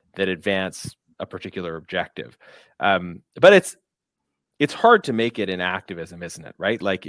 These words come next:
there, there are, there are some people, um, that are sort of full-time involved in expressing ideas and opinions, but it's, uh, uh, I mean, I think you're, you're fairly unique in having been,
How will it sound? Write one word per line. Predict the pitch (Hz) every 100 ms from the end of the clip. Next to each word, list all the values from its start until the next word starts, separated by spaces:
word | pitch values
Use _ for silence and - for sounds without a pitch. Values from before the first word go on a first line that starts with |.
| 92
there, | 107 -
there | 110 104
are, | 101 -
there | 113 107
are |
some | 107 117
people, | - 156 151 120 107 - _ _ _
um, | - 104 101 95 92 87 92 -
that | 92 98
are | 95 90 87 87 _
sort | - 98
of |
full-time | - 113 107 - 98 95
involved | 95 90 92 95 92 90
in | 87 87 -
expressing | - - 110 - 104
ideas | 95 95 95 95 92
and | 90
opinions, | - 104 92 85
but | - 101
it's, | 101 -
uh, | 98 92 87 _ _ _ _
uh, | 82 92
I | 107
mean, | 107
I | 104
think | 139 117
you're, | 107 101 -
you're | 110
fairly | 107 123 117 107
unique | 98 98 117 104
in | 92
having | 92 92 90
been, | 92